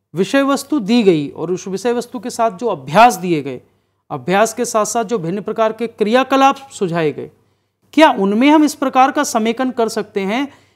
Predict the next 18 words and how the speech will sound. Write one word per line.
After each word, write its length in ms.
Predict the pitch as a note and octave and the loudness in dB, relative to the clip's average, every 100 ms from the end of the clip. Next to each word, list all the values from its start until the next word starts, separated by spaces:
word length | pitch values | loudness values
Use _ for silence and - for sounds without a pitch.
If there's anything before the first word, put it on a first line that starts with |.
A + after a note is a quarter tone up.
| _ | _
कि 80 | - | -2
अध्यापक 600 | A3 D#3+ E3+ G3 A#3 C4+ | 0 2 0 2 0 -2
अपने 240 | A3+ A#3 B3 | -4 -4 -2
आसपास 540 | G3 G3 - A3+ A3 | -2 -2 0 0 0
के 320 | - B3 G3 _ _ _ _ - | -4 -6 -8 _ _ _ _ -8
वातावरण 500 | E3 E3+ G#3 G#3+ A3 | -6 -4 -2 -2 -4
में 80 | A3+ | -4
उपलब्ध 360 | F#3+ G3+ G#3 | -6 -6 -6
वस्तुओं 420 | F3+ E3 E3 G3+ G#3+ | -6 -8 -6 -10 -6
का 120 | G#3+ | -8
प्रयोग 300 | G#3 G3+ G3+ | -4 -4 -4
शिक्षण 280 | F#3 - G#3+ | -8 -12 -10
सामग्री 420 | G#3 F#3 E3 G3 | -10 -8 -8 -6
के 120 | G#3 | -4
रूप 160 | G3+ G3+ | -6 -6
में 80 | G#3 | -10
कर 140 | G#3+ | -12
सकें। 300 | F#3 D#3 - | -12 -16 -18